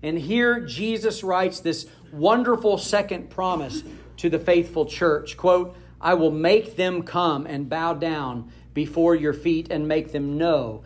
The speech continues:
that I have loved you." If you ever find one person, as I said, bowing at the feet of another person, especially in an adversarial sense, what you're seeing is complete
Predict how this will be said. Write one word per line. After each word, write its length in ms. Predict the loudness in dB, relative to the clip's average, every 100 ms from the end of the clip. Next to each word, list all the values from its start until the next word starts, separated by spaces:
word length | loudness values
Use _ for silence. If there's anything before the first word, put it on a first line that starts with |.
| -20 -14
that 160 | -14 -8
I 440 | -4 -4 -4 -8 -14
have 180 | -14 -8
loved 500 | -4 -4 -4 -10 -16 -20 -20 -20 -20 -20 -14
you." 600 | -6 0 2 0 -4 -12 -20 -20 -18 -18 -18 -18 -16 -16 -16 -16 -18 -18 -18 -18 -18 -18 -18 -14
If 140 | 0
you 100 | 4
ever 140 | 6 4
find 580 | 4 4 4 0 -6 -16 -2
one 340 | 2 4 2
person, 480 | 2 2 2 -2 -4
as 160 | -2 -2
I 80 |
said, 340 | -2 0 0 0
bowing 540 | 2 4 4 4 -2 -10 -8
at 200 | -4 -4
the 80 | -4
feet 420 | -4 -4 -2 -4
of 120 | -2 0
another 240 | 0 -2
person, 480 | -2 0 0 0 -2
especially 680 | -2 2 4 4 0 -2 -4 -14 -18 -6
in 380 | -2 -2 -2 -12 -14
an 160 | -10 -8 -2
adversarial 800 | -2 -2 -6 0 2 4 4 2
sense, 680 | 2 4 4 2 -2 -6 -8 -14 -20 -20 -20 0
what 200 | 2 4
you're 120 | 2
seeing 480 | 0 2 2 2 2
is 180 | 0 -2
complete 680 | -2 -4 2 4 4 0 -8